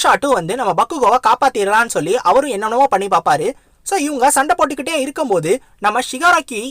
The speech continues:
திருப்பி வந்து ஒரு மாதிரி டிரான்ஸ்ஃபார்ம் ஆக ஆரம்பிப்பான். இப்ப நம்ம ஷிகாராக்கி டோமுராவோட மைண்ட்ல இருக்கிற அந்த சின்ன பையன் திருப்பி வர ஆரம்பிப்பான். So இந்த பையன் ஏற்கனவே அவனோட மைண்ட்ல இருக்கான் அப்படின்றத அவன் நிறைய இடத்துல பார்த்திருப்போம். இப்ப அந்த பையன் என்ன யோசிப்பானா, "நான்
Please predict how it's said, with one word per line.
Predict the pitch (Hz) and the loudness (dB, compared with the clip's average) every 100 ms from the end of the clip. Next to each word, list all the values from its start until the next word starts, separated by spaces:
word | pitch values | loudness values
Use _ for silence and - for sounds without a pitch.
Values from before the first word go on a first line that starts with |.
| - | -10
திருப்பி | - 320 311 294 | -8 -6 -4 -2
வந்து | 175 240 | -2 0
ஒரு | 226 | 0
மாதிரி | 190 226 190 196 | 2 0 0 -4
டிரான்ஸ்ஃபார்ம் | - 247 262 220 175 | -2 -2 0 0 2
ஆக | 143 | 2
ஆரம்பிப்பான். | 196 170 160 139 127 | 4 4 2 -2 -2
இப்ப | - - 214 | -4 0 2
நம்ம | 233 - - | 2 -2 -4
ஷிகாராக்கி | 262 320 359 - 269 | 0 2 2 0 -2
டோமுராவோட | 247 254 294 269 196 160 170 202 | 0 2 4 4 4 4 2 2
மைண்ட்ல | 185 311 359 254 | -2 -4 -2 0
இருக்கிற | 175 202 240 | 0 0 -2
அந்த | 202 196 | -2 -4
சின்ன | 311 359 | -2 -2
பையன் | 339 226 190 220 247 | 0 -2 -2 -2 -4
திருப்பி | 254 254 262 | -8 -6 0
வர | 180 | 2
ஆரம்பிப்பான். | 185 180 147 131 135 _ _ | 4 2 0 -4 -4 _ _
So | - 339 | -10 -4
இந்த | 277 | -2
பையன் | 254 302 311 | 0 -2 -2
ஏற்கனவே | 247 254 269 277 | 0 0 0 -2
அவனோட | 294 254 226 | 0 0 0
மைண்ட்ல | 220 254 226 | -2 -2 -2
இருக்கான் | 214 - 226 | -4 0 2
அப்படின்றத | 175 233 220 202 | 2 -2 -4 -2
அவன் | 226 196 | 0 0
நிறைய | 170 196 | 0 0
இடத்துல | 214 202 202 | 0 0 0
பார்த்திருப்போம். | 165 151 143 147 214 - _ _ | 0 0 -2 -2 -2 -6 _ _
இப்ப | - - 262 233 | -14 -2 2 4
அந்த | 220 233 | 2 0
பையன் | 277 330 349 | -2 -2 -4
என்ன | 240 285 | -4 -2
யோசிப்பானா, | 247 254 269 220 156 143 220 - - - - | 0 0 2 0 2 0 -2 -4 -20 -20 -6
"நான் | 147 180 277 | 0 0 -2